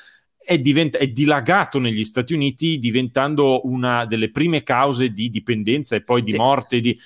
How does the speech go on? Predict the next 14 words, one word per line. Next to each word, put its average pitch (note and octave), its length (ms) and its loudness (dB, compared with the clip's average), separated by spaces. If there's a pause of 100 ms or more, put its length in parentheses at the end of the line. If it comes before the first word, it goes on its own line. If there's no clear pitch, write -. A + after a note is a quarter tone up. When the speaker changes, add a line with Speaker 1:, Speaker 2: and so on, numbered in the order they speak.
(120)
Speaker 1:
cioè, C3 180 -4
de-, C3+ 120 -4
ha C#3+ 140 -2
devastato D#3 800 0
intere C#3 440 2
comuni-, B2 360 -2 (260)
comunità. D3+ 400 -2
Questa C#3 240 -2
è G#2 60 -6
tutta A#2+ 220 -6
una G#2 120 -4
storia G2 320 -4
assolutamente G2+ 640 -10
vera, F#2 340 -2